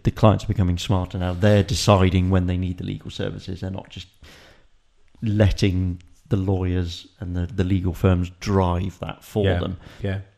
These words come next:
Speaker 1: Um, they're actually looking for it themselves.
Speaker 2: Yeah, I mean, it's, it's, it's interesting, and the customers are, yeah, yeah, they're getting much more switched on. They, they know what they want. They know when they need it. You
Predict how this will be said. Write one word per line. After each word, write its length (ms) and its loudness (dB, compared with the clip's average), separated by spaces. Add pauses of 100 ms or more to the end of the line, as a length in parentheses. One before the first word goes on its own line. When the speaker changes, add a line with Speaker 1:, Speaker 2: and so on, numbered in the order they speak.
Speaker 1:
Um, 460 -4
they're 200 -2
actually 360 -10 (520)
looking 360 0
for 100 -4
it 100 -10
themselves. 600 -4 (340)
Speaker 2:
Yeah, 360 10
I 80 0
mean, 140 4
it's, 560 -2
it's, 320 -2 (420)
it's 160 4
interesting, 400 6
and 100 6
the 40 4
customers 640 2
are, 320 4
yeah, 320 0 (120)
yeah, 240 -2
they're 120 -2
getting 200 0
much 160 -2
more 140 -2
switched 320 -8
on. 180 4
They, 140 2
they 260 -2
know 160 4
what 140 0
they 80 0
want. 260 0
They 80 -2
know 120 -2
when 240 0
they 120 2
need 220 -2
it. 140 -6
You 160 -12